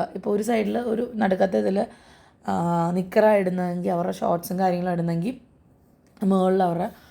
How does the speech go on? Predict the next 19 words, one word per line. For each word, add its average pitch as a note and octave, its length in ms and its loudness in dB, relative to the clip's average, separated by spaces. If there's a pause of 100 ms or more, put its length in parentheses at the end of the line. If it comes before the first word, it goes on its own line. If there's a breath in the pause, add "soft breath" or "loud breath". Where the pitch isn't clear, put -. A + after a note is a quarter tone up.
(200 loud breath)
ഷ-, A#3 200 0 (880)
ഷർട്ടും F#3 440 2
ബനിയനും F3 360 0
ഒക്കെ - 180 -8
ഇടും. D#3+ 200 -4
അങ്ങനെയാണ്. E3 300 -2
മറ്റേ G3 240 -4
സൈഡ് A3+ 280 -2
ഡോൺ F3+ 220 2
ചാട്ടിൻ്റെയാണ്. E3 480 0 (460 loud breath)
പിന്നെ G#3+ 240 0
തോമു, G3+ 260 2 (140)
ഞാൻ G3+ 180 0 (160)
ഇന്നേഴ്സ് A3 400 2
ഇപ്പം F3 160 -2
ഞങ്ങളുടെ E3 240 -2 (120)
മൂന്ന് E3 220 -2
പേരുടെ G3+ 200 4
ഇന്നേഴ്സും F#3 380 -2